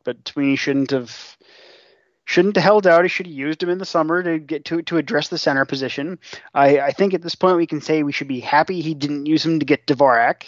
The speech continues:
Dvorak has been garbage in Montreal, but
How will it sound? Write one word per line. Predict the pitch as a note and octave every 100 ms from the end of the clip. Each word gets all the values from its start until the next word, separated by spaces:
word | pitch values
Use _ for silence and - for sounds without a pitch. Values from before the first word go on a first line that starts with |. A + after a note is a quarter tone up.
| - -
Dvorak | A#2+ B2+ B2+ C3+
has | A#2
been | A#2 A#2+
garbage | A2 C3 C#3 C3 A2+ A2+
in | A#2
Montreal, | A2+ - A2+ G#2 G2+ A2 _ _ -
but | D#3 - -